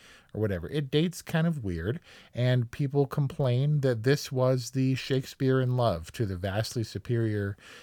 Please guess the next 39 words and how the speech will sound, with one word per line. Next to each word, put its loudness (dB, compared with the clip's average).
Saving 0
Private 0
Ryan, 0
that 4
took 2
it 2
away 4
from 0
Pulp 2
Fiction. -4
Forrest 6
Gump 4
and 2
Pulp 4
Fiction 2
in 2
the 0
same 2
year, 2
and 2
Tarantino 2
got 4
robbed 0
across 2
the -2
board 0
by -2
this -2
movie, 0
which 4
he 6
confesses 2
he 2
really 4
likes. 0
And 0
did 4
Pulp 2
Fiction 4